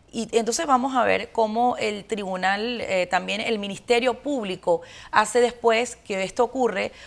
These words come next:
otro llamado. Vemos una lucha de poder. Sinceramente los venezolanos estamos desde hace mucho tiempo diciendo que en nuestro país no hay separación de poderes.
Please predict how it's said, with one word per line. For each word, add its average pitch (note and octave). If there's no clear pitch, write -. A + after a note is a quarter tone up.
otro A#3+
llamado. G#3
Vemos A#3
una B3+
lucha A#3
de A3
poder. F#3+
Sinceramente B3+
los A#3
venezolanos F#3+
estamos G3+
desde G3
hace G#3+
mucho A#3
tiempo G3
diciendo F#3+
que F3+
en E3+
nuestro F#3
país F3+
no F#3+
hay G3+
separación D#3+
de D#3+
poderes. D3+